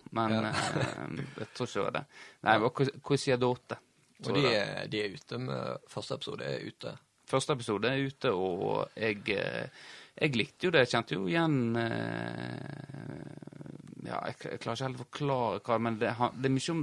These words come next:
Speaker 1: digresjon, eh,
Speaker 2: Ja,
Speaker 1: som,
Speaker 2: ok.
Speaker 1: som vi har brukt.
Speaker 2: Er det Tempopodden i ny drakt?
Speaker 1: Tempopodden i ny drakt, rett og slett. Og der de på en måte i stedet for å snakke,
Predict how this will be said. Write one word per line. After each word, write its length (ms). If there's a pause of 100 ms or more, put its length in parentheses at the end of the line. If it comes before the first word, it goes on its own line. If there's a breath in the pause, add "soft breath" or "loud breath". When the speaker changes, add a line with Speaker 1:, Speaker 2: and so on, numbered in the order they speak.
(120)
Speaker 1:
digresjon, 680 (160)
eh, 880
Speaker 2:
Ja, 80
Speaker 1:
som, 240
Speaker 2:
ok. 80
Speaker 1:
som 180
vi 200
har 80
brukt. 500
Speaker 2:
Er 100
det 80
Tempopodden 540
i 60
ny 160
drakt? 420 (480)
Speaker 1:
Tempopodden 520
i 40
ny 180
drakt, 340
rett 160
og 60
slett. 300 (180)
Og 320
der 160
de 120
på 120
en 20
måte 200
i 40
stedet 340
for 520
å 20
snakke, 460